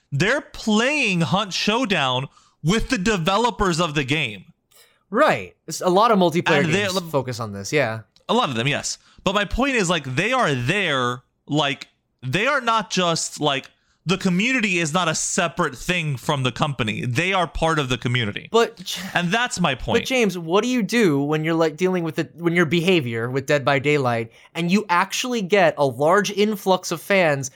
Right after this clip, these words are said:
Speaker 2: saying, "Please add sex to Dead by Daylight"?
Speaker 1: Okay,
Speaker 2: Hmm.
Speaker 1: so that is a point I was going to bring up is,
Speaker 2: <laughs>
Speaker 1: yes, this point is weighed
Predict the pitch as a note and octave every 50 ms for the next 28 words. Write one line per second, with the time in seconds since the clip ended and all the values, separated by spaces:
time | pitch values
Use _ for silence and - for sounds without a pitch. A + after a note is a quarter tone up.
0 | _ _ _ _ - - - - - G#3 F#3+ F#3+ F#3+ F#3 F3+ F3 - - _ _
1 | _ _ _ - - F#3+ F#3+ A3 A#3 C4 C4+ C4 - F3+ F#3 F#3+ F#3+ E3 D3 -
2 | - - F#3 E3 E3 - - - - F3 D#3 B2+ D#3 D#3 D3+ C3 D3+ D3+ D3 C#3
3 | C#3 C#3 C3+ B2+ A2+ F2+ D#2+ D#2 - _ _ _ - - - - - - _ _
4 | _ _ _ _ _ _ _ _ _ _ _ _ _ _ _ _ _ _ _ _
5 | _ _ _ _ _ - _ _ _ _ _ _ _ _ _ _ - A#2 - A2
6 | F#2 G2+ A#2+ - D3 D3 C3+ B2+ C#3+ B2+ B2+ B2+ C3 C3 C3+ C#3 D3 C#3 D3 C#3+
7 | - - D#3+ C#3+ C#3 - B2 B2 B2 B2+ B2+ A#2+ A#2 B2 B2 A#2+ A2+ B2 A#2 G2
8 | A2+ A2 B2 C#3+ C#3+ C3+ - - C3 C#3 - - - - - E4 G#3 - - -
9 | C3+ D3 C#3 A2+ F#2+ - - - C3+ B2+ A#2 C#3+ E3+ F#3 - - - - - G#3
10 | G#3+ F#3+ D3+ C#3 B2 - - - - C#3+ D#3 E3 E3 D3+ B2+ C3+ A#2+ A#2 A#2+ C3+
11 | C3+ D3 D3+ D#3 D#3 D3+ D#3